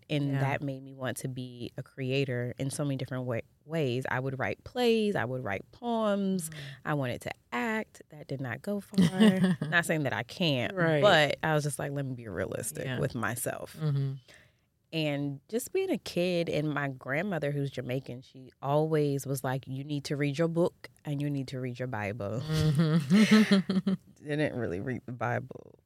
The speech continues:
Speaker 1: much,
Speaker 2: Yeah.
Speaker 1: but I had to because
Speaker 2: Yeah.
Speaker 1: I was in private school, so I had to do catechism, all that stuff. But, like, I wanted escapism.
Speaker 2: Yeah.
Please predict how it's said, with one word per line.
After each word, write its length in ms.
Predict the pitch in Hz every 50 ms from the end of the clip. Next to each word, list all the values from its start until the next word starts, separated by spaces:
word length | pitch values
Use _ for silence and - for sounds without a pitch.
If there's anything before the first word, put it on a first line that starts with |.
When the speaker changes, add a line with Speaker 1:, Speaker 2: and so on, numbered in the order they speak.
| _ _
Speaker 1:
much, 560 | - 147 147 143 117 92 92 - - - - - -
Speaker 2:
Yeah. 160 | 190 160 151
Speaker 1:
but 140 | 196 185 143
I 140 | 143 165
had 400 | 180 180 185 165 160 156 156 160
to 320 | - - 156 143 139 135 135
because 420 | 135 139 139 - - 147 131 127
Speaker 2:
Yeah. 80 | 117 104
Speaker 1:
I 40 | 113
was 100 | 120 131
in 80 | 135
private 280 | 135 180 170 170 160 147
school, 300 | - - 143 127 120 131
so 220 | - - 147 131 123
I 60 | 131
had 100 | 139 123 123
to 40 |
do 120 | 123 120 104
catechism, 580 | - - 233 214 - 180 - 165 151 151 151 151
all 120 | 160 156 151
that 120 | 143 143
stuff. 260 | - - - 139 135 143
But, 180 | 131 143 139
like, 180 | 139 139 - -
I 120 | - 254
wanted 420 | 302 330 339 349 349 339 339 - - -
escapism. 1080 | 247 262 - - - - - 254 262 330 403 - 127 127 110 - 82 - - - - 143 165
Speaker 2:
Yeah. 380 | 165 170 165 151 147 143 143